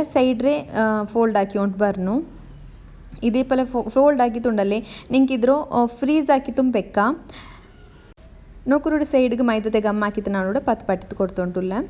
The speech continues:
ಇದೇ ಪಲ್ಯವೇ ಉಂಡಲ್ಲ, ನಿಂಗೆ ಸ್ಟೋರ್ ಹಾಕಿ ತುಂಬೆಕ್ಕ, ಆ, ಒಂದು ಒನ್ ಮಂತ್ ತೊಲೆಯಿಂದ ಮಾವುಲ್ಲ ಫ್ರೀಜರ್‌ಲಿ ಬೆಚ್ಚೆಂಗ್. ಇದೇ ಪಲ್ಯ ರೆಡಿ ಹಾಕಿದ್ದು ಸ್ಟೋರ್ ಹಾಕಿದ್ದು ಬೇಕಾ.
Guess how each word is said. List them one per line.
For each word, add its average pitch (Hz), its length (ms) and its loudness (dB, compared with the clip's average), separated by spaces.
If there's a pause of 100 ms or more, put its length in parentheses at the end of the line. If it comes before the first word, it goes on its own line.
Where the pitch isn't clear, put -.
(340)
ಇದೇ 294 240 2
ಪಲ್ಯವೇ 262 340 2
ಉಂಡಲ್ಲ, 220 220 2
ನಿಂಗೆ 220 220 -2
ಸ್ಟೋರ್ 269 300 2
ಹಾಕಿ 254 180 0
ತುಂಬೆಕ್ಕ, 220 460 0 (320)
ಆ, 226 120 4
ಒಂದು 226 220 2
ಒನ್ 254 240 2
ಮಂತ್ 277 220 0
ತೊಲೆಯಿಂದ 226 380 2
ಮಾವುಲ್ಲ 208 360 0
ಫ್ರೀಜರ್‌ಲಿ 196 460 0
ಬೆಚ್ಚೆಂಗ್. 190 420 -4 (600)
ಇದೇ 269 200 2
ಪಲ್ಯ 262 180 2
ರೆಡಿ 220 180 0
ಹಾಕಿದ್ದು 214 240 -4
ಸ್ಟೋರ್ 226 260 2
ಹಾಕಿದ್ದು 202 260 -2
ಬೇಕಾ. 202 560 -2